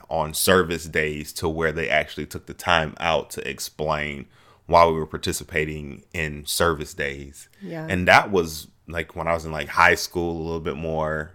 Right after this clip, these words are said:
Speaker 1: when I was older in college, um, to where I, like, learned. So in school,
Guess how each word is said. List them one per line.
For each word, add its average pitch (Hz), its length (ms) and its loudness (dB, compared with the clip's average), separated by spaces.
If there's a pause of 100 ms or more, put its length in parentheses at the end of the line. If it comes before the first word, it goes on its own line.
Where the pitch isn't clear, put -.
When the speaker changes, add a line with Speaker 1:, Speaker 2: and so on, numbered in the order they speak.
(120)
Speaker 1:
when 78 160 -4
I 76 100 0
was 73 200 -6
older 78 420 0
in 71 80 -12
college, 73 600 0 (920)
um, 78 280 0
to - 140 -8
where 78 220 2
I, 76 60 2
like, 71 260 -4
learned. 73 480 -8 (560)
So 82 680 6
in 95 140 0
school, 107 640 6